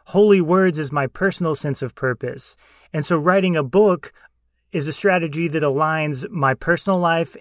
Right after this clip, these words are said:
and my work life. That's the key to me living well,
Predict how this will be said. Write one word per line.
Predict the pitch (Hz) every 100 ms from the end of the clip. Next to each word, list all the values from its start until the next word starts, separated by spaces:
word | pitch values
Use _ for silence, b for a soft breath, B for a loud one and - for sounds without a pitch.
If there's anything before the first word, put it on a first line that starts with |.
| -
and | 160
my | 151 135
work | 131 156 -
life. | 127 117 139 _ _ b b b b b
That's | 143 190 220
the | - 185
key | - 170 151 147 165 247
to | 139
me | 139 180 214
living | 151 123 120
well, | 120 120 131